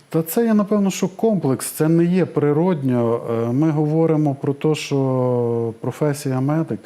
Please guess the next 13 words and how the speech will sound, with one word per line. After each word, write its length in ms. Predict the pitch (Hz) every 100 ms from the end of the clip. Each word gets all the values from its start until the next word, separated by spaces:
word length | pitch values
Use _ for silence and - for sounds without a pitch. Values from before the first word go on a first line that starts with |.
| - - _
це 120 | -
не 120 | 127 147
тільки 280 | 180 -
лікарі, 360 | 107 104 101 95 95
це 320 | - 110 98 92
і 20 |
середній 400 | 95 147 190 156
медичний 480 | 139 131 127 - 117 -
персонал, 600 | 113 110 117 113 110 101
і 40 |
молодший 480 | 104 131 170 - 139
медичний 480 | 123 123 113 117 110
персонал. 520 | - - 117 117